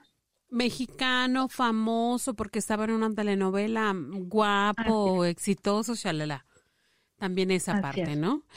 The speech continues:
Speaker 1: Pero a ver,
Speaker 2: Estatus.
Speaker 1: eh, otro, otro, otro aspecto que sí, eh, me haría decir, "Oye, yo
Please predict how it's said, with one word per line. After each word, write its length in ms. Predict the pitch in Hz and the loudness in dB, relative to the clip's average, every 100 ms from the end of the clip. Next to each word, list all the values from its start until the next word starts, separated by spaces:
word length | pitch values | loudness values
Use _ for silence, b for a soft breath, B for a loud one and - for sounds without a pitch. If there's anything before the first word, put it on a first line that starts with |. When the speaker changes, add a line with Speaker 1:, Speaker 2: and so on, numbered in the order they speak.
| B B - | B B 0
Speaker 1:
Pero 160 | 254 | 2
a 80 | 254 | 4
ver, 100 | 262 | 2
Speaker 2:
Estatus. 200 | 262 202 | 0 -2
Speaker 1:
eh, 60 | - - | -2 0
otro, 300 | 330 - 339 | 0 0 0
otro, 520 | 320 349 370 359 339 | 0 2 2 4 4
otro 280 | 254 320 349 | 2 0 0
aspecto 520 | 339 - 294 - 320 | -2 -2 -4 -2 -6
que 120 | - 208 | -2 -4
sí, 340 | - 240 254 - 196 220 | 0 -2 -4 -10 -18 -6
eh, 200 | 196 202 247 233 | -4 -4 -10 -12
me 140 | 233 220 | -2 0
haría 420 | 214 240 262 262 | 2 2 2 0
decir, 340 | 220 190 240 220 | 0 -2 -4 -4
"Oye, 240 | 220 220 | -4 -2
yo 180 | 233 | -2